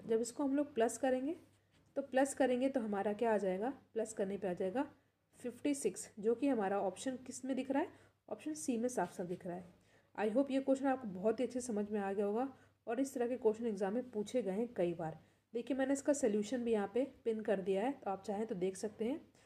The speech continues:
ए का कोड है ट्वेंटी सिक्स, एक्सरे का यहाँ पे है। और ये कैसे, मैंने बताया कि जो इंग्लिश अल्फ़ाबेट के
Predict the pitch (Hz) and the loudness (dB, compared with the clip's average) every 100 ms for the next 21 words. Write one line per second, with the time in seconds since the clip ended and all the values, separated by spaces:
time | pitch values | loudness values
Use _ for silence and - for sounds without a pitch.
0 | - _ _ - 254 269 262 254 220 247 | -20 _ _ -4 -2 4 2 6 8 8
1 | 233 190 190 240 294 - - _ _ _ | 6 2 2 -2 -2 -2 -10 _ _ _
2 | - 254 - 247 240 233 208 208 214 254 | -8 -8 2 4 4 4 2 0 0 0
3 | 277 - - 254 262 262 208 208 262 208 | -4 -12 -4 -2 0 2 2 2 0 0
4 | 202 196 202 226 302 - - _ _ _ | -2 -2 -2 0 -2 -6 -12 _ _ _
5 | 214 285 - _ _ _ _ _ _ _ | -6 -4 -6 _ _ _ _ _ _ _
6 | - 226 269 - 220 240 226 220 - 254 | -6 0 0 0 -2 0 2 2 0 -2